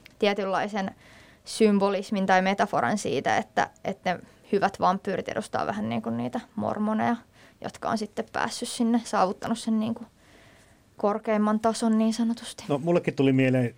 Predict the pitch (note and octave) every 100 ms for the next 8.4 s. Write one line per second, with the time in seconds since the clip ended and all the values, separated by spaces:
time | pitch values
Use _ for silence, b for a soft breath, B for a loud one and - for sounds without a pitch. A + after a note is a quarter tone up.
0 | - D#3+ C#3+ C3+ A#2 B2 A#2+ C3 D3 C3
1 | B2+ B2+ C3 C3 C3 - A2+ - B B
2 | B C#3+ C3+ A#2 C3+ C3 B2+ A#2 A#2+ A#2
3 | - B2+ A#2+ B2 B2+ D3 C3+ C3 A#2+ A#2
4 | B2 - D#3 C3 A#2+ - C#3+ C3 D3 -
5 | C#3+ - D3+ C3+ - B B - E3 F3
6 | C#3 D#3 C3 C#3 C#3 C#3 - D3 C3 C3
7 | B2+ C#3 A2+ - _ - D3+ C3 - C3
8 | C3 B2+ B2 B2+